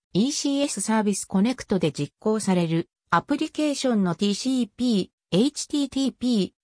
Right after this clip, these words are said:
ー、エイチティーティーピーにジーアールピーシーリクエストに最適なカスタムタイムアウトを設定できます。開始するにはドキュメントを参照してください。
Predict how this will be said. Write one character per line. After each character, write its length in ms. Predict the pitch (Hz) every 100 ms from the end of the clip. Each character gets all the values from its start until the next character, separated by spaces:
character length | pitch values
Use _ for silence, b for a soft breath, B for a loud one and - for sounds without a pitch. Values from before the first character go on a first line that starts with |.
| -
ー、 40 | 180
エ 40 | 285
イ 40 |
チ 160 | - -
テ 100 | 285
ィ 60 | 269
ー 20 |
テ 100 | 269
ィ 60 |
ー 60 | 254
ピ 220 | - 247
ー 40 | 202
に 260 | 175 185 _ _ -
ジ 100 | 175
ー 340 | 247 294 302 294
ア 60 |
ー 20 |
ル 120 | 285 -
ピ 240 | 285 302
ー 40 |
シ 360 | 294 294 277 269
ー 40 |
リ 160 | 254 254
ク 200 | - 254
エ 80 | 247
ス 160 | -
ト 80 | 196
に 240 | 180 170 _ _
最 280 | - 180 254
適 280 | - 277 277
な 140 | 277
カ 160 | - 196
ス 120 | -
タ 140 | 269 277
ム 140 | 285
タ 160 | 269 269
イ 80 |
ム 120 | 262 269
ア 80 | 240
ウ 40 |
ト 180 | - 160
を 60 |
設 260 | 151 - 147
定 220 | - 190
で 100 | 170
き 140 | - 160
ま 160 | 147
す。 240 | - - _ _ _ _ _
開 260 | - 220 294
始 220 | - 285
す 120 | 277
る 120 | 269
に 140 | 247 175
は 200 | 170 - _ -
ド 120 | 262
キ 120 | 302
ュ 20 | 285
メ 140 | 247
ン 60 | 202
ト 140 | 165
を 60 | 143
参 300 | - 190 240
照 240 | 269 262
し 100 | -
て 100 | 220
く 120 | 208
だ 100 | 202
さ 220 | 196 190
い。 100 | 151